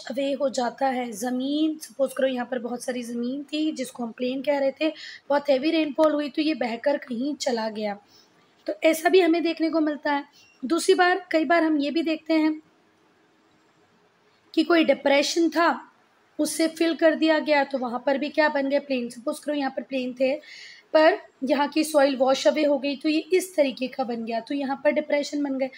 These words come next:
और कई बार ऐसा होता है कि यहाँ की मिट्टी अगर यहाँ आके जमा हो जाए, तो ये क्या बन जाएगा? plane। तो plane बनते भी हैं और plane बिगड़ते भी हैं। <clears throat> तभी हमने कहा है कि past और present processes का imprint होते हैं planes।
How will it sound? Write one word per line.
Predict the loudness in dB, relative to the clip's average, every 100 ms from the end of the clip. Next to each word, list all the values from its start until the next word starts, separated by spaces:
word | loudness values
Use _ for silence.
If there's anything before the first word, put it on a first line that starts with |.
| -18 -6 -4
और | 2
कई | 2
बार | 4 2
ऐसा | 2 2
होता | 2 2 2
है | 2
कि | 0 -6
यहाँ | -4 -2 -2
की | 0 -2
मिट्टी | -2 -2 0
अगर | 2 2
यहाँ | -2 -2 0
आके | 0 -4
जमा | -4 -2 0
हो | 0
जाए, | 2 0 -2 -18 -20 _
तो | -12
ये |
क्या | 0 2
बन | 2 2
जाएगा? | 2 2 0
plane। | 0 -2 -2 -6 -16 _
तो | -4
plane | -2 -4 -4
बनते | -6 -4 -2 2
भी | 0
हैं | 0 -2
और | -4
plane | -6 -8 -6 -6
बिगड़ते | -6 -8 -12 -4 -4
भी | -4 _ _ -20 -2
हैं। | 0 2 -2 _ _ _ _ -20 -20 _ _ _ _ _
<clears throat> | 0 0 -2 -12 _ _ 0
तभी | 4 4
हमने | 2 0
कहा | 2 2
है | 0
कि | -4
past | 2 0 0 -4
और |
present | -2 0 -2 0
processes | 0 0 -4 -6 -4
का | -2
imprint | -2 -2 -2 -2 -4
होते | -6 -2
हैं | -2 -2 -8
planes। | -4 -2 -2 -8